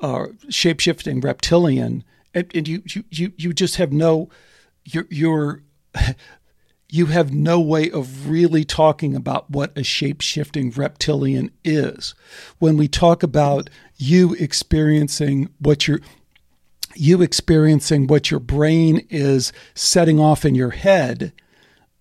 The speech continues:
that's one thing. And if we talk about that shape-shifting reptilian coming in and raping a loved one of yours,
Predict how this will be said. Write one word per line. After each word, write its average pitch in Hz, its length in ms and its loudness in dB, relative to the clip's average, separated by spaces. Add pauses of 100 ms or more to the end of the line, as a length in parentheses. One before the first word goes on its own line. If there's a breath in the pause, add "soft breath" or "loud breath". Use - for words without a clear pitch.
(120)
that's 165 240 0
one 151 300 0
thing. - 420 -14
And 139 200 -2
if 139 120 -6
we 156 80 0
talk 156 280 2
about 143 240 -6
that 135 200 -4
shape-shifting 151 680 -4
reptilian 143 760 2 (540 loud breath)
coming 156 360 0
in 151 220 2
and 135 260 -4 (120)
raping 151 440 0
a 123 140 0
loved 143 360 0
one 131 200 0
of 123 160 -2
yours, 127 420 -2